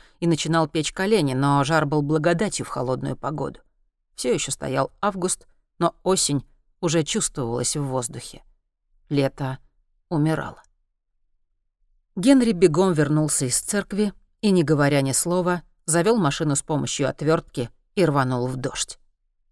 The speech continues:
Он долго молчал. Он даже не смотрел на нее. Просто сидел, держа одну руку на руле,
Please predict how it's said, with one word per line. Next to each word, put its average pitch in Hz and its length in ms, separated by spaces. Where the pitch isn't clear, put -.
Он 151 240
долго 135 320
молчал. - 540
Он 160 160
даже 147 460
не 190 120
смотрел 175 460
на - 100
нее. - 300
Просто 165 380
сидел, 170 480
держа 151 380
одну 143 220
руку 147 220
на 139 120
руле, 139 400